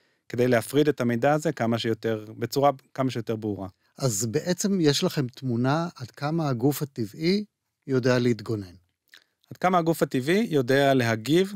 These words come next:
Speaker 1: כן, לאותם שינויים. לפעמים השינויים הם הזרקה של M R N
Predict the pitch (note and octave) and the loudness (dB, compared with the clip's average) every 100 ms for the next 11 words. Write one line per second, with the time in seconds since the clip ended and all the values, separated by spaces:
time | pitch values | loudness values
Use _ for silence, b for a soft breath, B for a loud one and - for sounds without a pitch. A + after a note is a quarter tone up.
0 | - - B2+ A2+ G#2+ B2+ A#2+ - A2+ A#2 | -10 -4 -2 0 0 0 0 0 0 2
1 | G3+ B3 - - B2 C#3+ E3 D#3+ D#3 D#3 | 4 2 0 -8 -4 0 2 2 4 4
2 | E3 D#3+ - _ _ _ _ C3+ C3 C#3 | 4 2 -2 _ _ _ _ -2 0 2
3 | D3+ C#3+ C3 C3+ C3+ C3 | 2 4 4 6 4 6